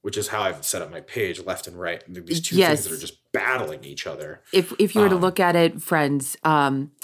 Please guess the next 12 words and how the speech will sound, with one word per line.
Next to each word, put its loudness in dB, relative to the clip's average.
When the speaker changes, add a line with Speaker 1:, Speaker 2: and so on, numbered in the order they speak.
Speaker 2:
essentially 6
there 4
are 4
three 2
columns. 0
There's 6
a 0
central 2
column 2
for 4
the 0
name 4